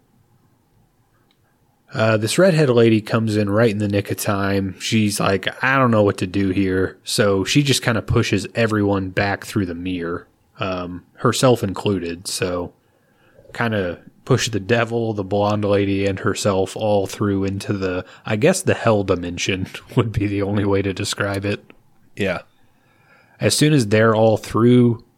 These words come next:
Speaker 1: Pleasance picks up an axe, chucks it at the mirror, and breaks it.
Speaker 2: It's
Speaker 1: Uh,
Speaker 2: pretty tense because Mustache Dude is wrestling with the other guy, and she runs down the hall, and she has to have this kind of, like,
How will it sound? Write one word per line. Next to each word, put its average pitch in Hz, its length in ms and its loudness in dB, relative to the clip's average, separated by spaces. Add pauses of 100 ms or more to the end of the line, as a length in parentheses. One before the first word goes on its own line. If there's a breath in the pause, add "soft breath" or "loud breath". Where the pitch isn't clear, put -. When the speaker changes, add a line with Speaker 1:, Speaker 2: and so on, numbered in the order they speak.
(160)
Speaker 1:
Pleasance 120 440 0
picks - 280 -4
up 104 140 0
an 90 120 -10
axe, 107 540 -4
chucks - 400 -2
it 110 100 2
at 95 100 -4
the - 80 -6
mirror, 95 320 -4
and 90 140 -8
breaks 95 360 -2
it. 98 220 -4 (1080)
Speaker 2:
It's - 160 0
Speaker 1:
Uh, - 80 -2
Speaker 2:
pretty 240 220 0
tense 151 400 -2
because 104 500 -2
Mustache 117 560 0
Dude 101 240 0
is 87 220 -2 (180)
wrestling 98 680 0 (1080)
with 101 140 -2
the 104 180 0
other 120 200 2
guy, 82 280 0
and 87 160 -2
she 104 160 -2
runs 98 260 0
down 95 160 2
the 87 120 0
hall, 107 360 2
and 82 100 -8
she 95 180 0
has 92 180 0
to 87 100 -4
have 90 220 -2
this 85 160 -4
kind 90 200 -4
of, 82 80 -4
like, 80 380 -4